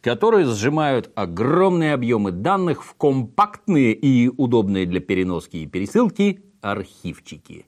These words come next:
Некоторые путают вакууматор и вакуумный увеличитель сисек и даже писек. Надо понимать, что эффект от воздействия данных приборов прямо противоположный.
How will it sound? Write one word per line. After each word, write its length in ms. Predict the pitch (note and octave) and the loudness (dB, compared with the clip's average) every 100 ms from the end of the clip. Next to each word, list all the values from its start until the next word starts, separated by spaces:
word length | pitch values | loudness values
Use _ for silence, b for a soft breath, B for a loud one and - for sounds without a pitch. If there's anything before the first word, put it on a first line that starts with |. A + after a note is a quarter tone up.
| - | 0
Некоторые 580 | A#3 C4+ A#3+ A3+ G3+ E3+ | 0 2 2 4 4 4
путают 580 | - B3 G#3+ G#3+ D3+ | 0 0 2 2 2
вакууматор 1040 | C#3+ F#3 - F3+ F3 F#3+ B3 C4+ D3+ B2 B2 | 2 0 4 6 6 6 4 2 2 0 2
и 440 | C#3 C3+ C3 B2+ B2+ | 4 6 6 4 4
вакуумный 1120 | A#2 B2 D3 F3 - D#3+ D#3 D3+ D3+ D3+ D#3 | 4 6 4 2 2 4 6 4 4 4 2
увеличитель 1040 | D#3 C3+ C3+ C#3 C3+ C#3 - F#3+ D#3+ F3 D#3 | 4 4 6 4 4 0 0 -2 0 0 0
сисек 580 | - G3+ G#3+ A2 F2+ - | 0 0 0 0 -4 -2
и 120 | C#3 B2 | 0 0
даже 680 | B2 D3 C3 C3 D3 D3 - _ | 2 2 2 2 2 0 -6 _
писек. 640 | A3 D#3+ - E2 C2 - F#2 | 0 0 -4 -12 -14 -18 -6
Надо 320 | A2+ A2+ A#2+ | -2 0 0
понимать, 600 | G#2 D#3+ G3 G#3+ G3 F#2+ | 0 0 2 2 2 0
что 180 | - A2 | -4 -4
эффект 340 | - C#3+ - | 0 -2 0
от 120 | B2+ | -2
воздействия 640 | C3 C#3+ C#3+ C#3 C3+ C#3+ D3+ | 0 0 2 2 2 2 0
данных 680 | B2+ C#3+ B3+ A3 B2+ A2 - | 0 2 2 4 4 2 0
приборов 540 | A#2 G#2+ G2+ F2 D#2+ | 0 2 0 -2 -4
прямо 400 | - G2 G2+ G#2 | -4 -2 0 0
противоположный. 1500 | G2 A2 F#2+ A2+ A2 A2 C#3 D3+ F3 C3+ D#2+ D2+ C#2+ B1+ - | 0 0 0 2 2 2 2 4 4 4 0 -6 -12 -16 -20